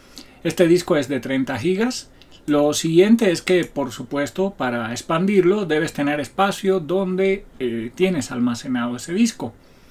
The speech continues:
Bien, entonces en mi carpeta de usuario, si le damos un D F menos H, vemos que en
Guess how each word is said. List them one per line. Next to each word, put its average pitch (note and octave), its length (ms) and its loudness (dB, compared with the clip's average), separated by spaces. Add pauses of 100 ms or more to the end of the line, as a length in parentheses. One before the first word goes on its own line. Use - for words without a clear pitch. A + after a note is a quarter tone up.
(300)
Bien, A3+ 260 6
entonces C#3 600 -2
en D#3 160 -4
mi E3+ 320 -4
carpeta F3 720 -2 (720)
de F3+ 120 6
usuario, F3 640 4 (460)
si - 180 -10
le B2 140 -2
damos F3+ 640 0 (2500)
un G#3+ 160 6
D F3+ 160 8
F F#3 180 4
menos G3 340 2
H, F3+ 440 0 (760)
vemos G#3 380 4
que F#3+ 460 2
en C#3+ 160 0